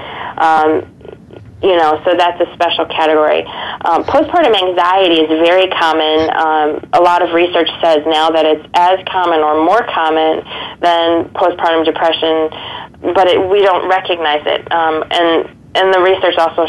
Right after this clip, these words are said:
shows that certainly these two are, you know, they're coexisting. So if you have depression, chances are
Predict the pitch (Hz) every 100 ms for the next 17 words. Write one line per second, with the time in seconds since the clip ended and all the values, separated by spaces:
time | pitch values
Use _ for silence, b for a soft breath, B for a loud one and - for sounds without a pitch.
0 | 156 160 151 151 - 190 185 170 160 156
1 | 156 - - 170 170 165 - 180 170 160
2 | 156 - 160 156 151 - - - 175 160
3 | 151 - 165 160 160 - 185 175 160 160
4 | - 147 151 - 151 170 175 175 - 160
5 | 156 170 170 156 160 156 - 156 165 160
6 | 151